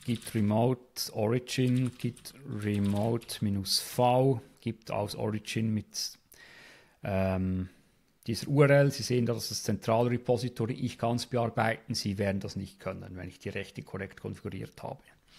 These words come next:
Mach nochmal Git Remote Show Origin. Was gibt das aus? Genau das gleiche, recht ausführlich.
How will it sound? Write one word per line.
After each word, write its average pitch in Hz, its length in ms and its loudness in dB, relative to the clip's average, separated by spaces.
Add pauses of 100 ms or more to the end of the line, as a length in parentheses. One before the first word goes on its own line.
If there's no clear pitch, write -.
(400)
Mach - 140 -4
nochmal 143 160 2
Git - 500 -4
Remote 110 560 2
Show 120 460 2
Origin. 147 640 2
Was - 140 -2
gibt - 260 -4
das 123 140 -2
aus? 135 600 2 (1000)
Genau 101 320 4
das - 240 -2
gleiche, 113 720 2
recht 101 340 -6
ausführlich. 131 880 0